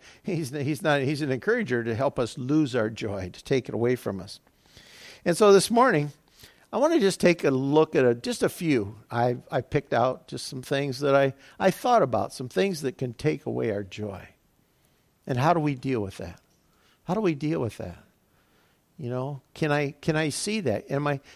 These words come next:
can I identify that I'm not as happy as I used to be?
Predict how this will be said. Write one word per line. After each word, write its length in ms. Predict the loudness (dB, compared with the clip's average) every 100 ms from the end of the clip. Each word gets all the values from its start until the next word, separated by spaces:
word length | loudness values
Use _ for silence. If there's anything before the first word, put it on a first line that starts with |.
| -4
can 140 | 2
I 40 | 4
identify 640 | 6 4 4 2 4 4
that 220 | 2 -2 -4
I'm 140 | -2
not 180 | 0 0
as 140 | -2
happy 300 | -4 -4 -4
as 100 | -6
I 60 | -6
used 340 | -6 -8 -10
to 60 | -14
be? 240 | -16 -18